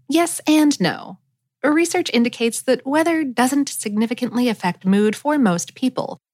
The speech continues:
although one study has suggested that a minority may indeed feel worse when it rains.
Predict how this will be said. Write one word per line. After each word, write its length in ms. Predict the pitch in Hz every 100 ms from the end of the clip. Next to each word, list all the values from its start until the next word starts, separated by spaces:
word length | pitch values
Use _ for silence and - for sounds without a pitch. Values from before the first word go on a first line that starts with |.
| _ 285
although 220 | 294 302
one 240 | 320 339
study 300 | - 196 185
has 280 | 180 285 285
suggested 720 | - 208 208 196 - - 165
that 160 | 220 -
a 60 | 277
minority 600 | 285 294 311 269 185 170
may 320 | 208 247 262
indeed 540 | 269 285 285 208 - 165
feel 280 | 247 247
worse 400 | 247 233 - -
when 120 | 175 160
it 100 | 190
rains. 680 | 190 160 - - - -